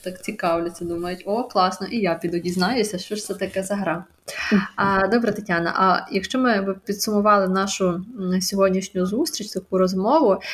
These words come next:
Speaker 1: а, які б ви могли дати основні ключові поради для новачка і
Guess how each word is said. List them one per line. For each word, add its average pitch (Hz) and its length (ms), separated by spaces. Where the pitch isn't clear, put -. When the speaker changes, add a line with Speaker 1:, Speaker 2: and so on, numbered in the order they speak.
Speaker 1:
а, 190 220
які 185 240
б 302 60
ви 320 160
могли 220 340
дати 202 640
основні 208 440
ключові 214 440
поради 208 720
для 208 520
новачка 226 600
і 269 140